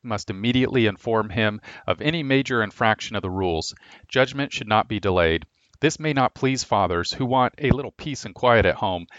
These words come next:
but peace and quiet are not automatic benefits given by God to those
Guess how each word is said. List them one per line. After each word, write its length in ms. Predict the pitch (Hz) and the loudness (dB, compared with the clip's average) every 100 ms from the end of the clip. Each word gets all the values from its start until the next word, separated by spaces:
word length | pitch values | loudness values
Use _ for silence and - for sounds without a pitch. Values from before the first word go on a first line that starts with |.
| - | -10
but 160 | - - | -8 -4
peace 240 | 147 175 | -2 -2
and 100 | 139 | -6
quiet 380 | - 139 135 139 | -2 4 6 4
are 140 | 123 98 | 2 0
not 240 | 107 113 | 2 2
automatic 540 | - 110 104 101 101 - | 2 2 4 2 2 -2
benefits 460 | 101 - 101 - | -6 -2 -2 -2
given 360 | - 104 110 104 | 0 0 0 -4
by 280 | - 101 110 | 2 4 4
God 380 | - 98 92 - | 2 2 2 0
to 100 | 95 | -4
those 400 | 110 104 104 | 0 0 -2